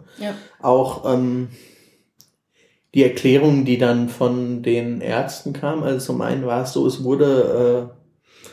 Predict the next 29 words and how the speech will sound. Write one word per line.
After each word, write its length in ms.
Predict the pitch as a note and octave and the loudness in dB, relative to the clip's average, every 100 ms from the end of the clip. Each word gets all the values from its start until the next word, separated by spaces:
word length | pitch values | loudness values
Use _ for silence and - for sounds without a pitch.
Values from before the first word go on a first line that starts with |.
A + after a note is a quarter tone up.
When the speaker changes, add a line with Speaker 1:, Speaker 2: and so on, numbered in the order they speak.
| - | -18
Speaker 2:
es 100 | - | 0
gab 260 | B2+ B2 - | 2 2 2
eine 120 | B2 | 0
Rückblendensequenz, 1080 | B2 - C#3+ D3 C#3+ C3+ C3+ - B2 D3+ - | 0 0 -2 0 -2 -2 -2 2 2 2 -4
wo 100 | C3 | -2
halt 220 | B2+ B2 | 0 -2
auch 180 | - A#2+ | -2 -6
sein 340 | - A#2+ A#2+ A#2+ | -4 -4 -4 0
Diagnoseweg 840 | A#2 A#2 A2+ B2+ C#3 C#3+ D3+ - | 0 0 0 0 0 -2 -6 -8
beschrieben 480 | D3+ - C#3 D3 C#3+ | -10 -6 -4 -4 0
wurde. 320 | C#3 D#3 G#3 - - - - - - - - _ | 2 2 0 -6 -20 -20 -20 -20 -20 -20 -20 _
Also 140 | C#3 C3+ | 2 4
es 120 | B2 | 6
wurde 280 | B2+ D3 C3 | 6 6 6
da 160 | B2 | 4
einmal 220 | A#2 C3+ B2 | 2 0 0
das 180 | A#2+ | -2
komplette 460 | - B2 B2+ B2 D3+ | -2 -2 2 2 2
Spektrum 600 | - B2+ C#3 - D3 C#3 | 0 0 0 -2 -4 -2
gezeigt 580 | B2+ - A#2+ C3 E3+ - | -2 -4 -2 0 0 -2
an 360 | A#2+ C#3 B2 | -6 -6 -4
Diagnosen 680 | - C3 B2+ A#2+ A#2 D3 D#3+ | 2 4 2 0 0 0 0
und 100 | C#3 | 0
auch 160 | - - | -2 -2
da 260 | A2 A2+ B2+ | 0 0 0
war 160 | C3+ | -2
so 340 | C#3 C#3 C#3 - | -4 -6 -8 -4
das 180 | C3 B2+ | -4 -2
Gefühl, 480 | C3+ - C#3 D3 | -6 -2 -2 -2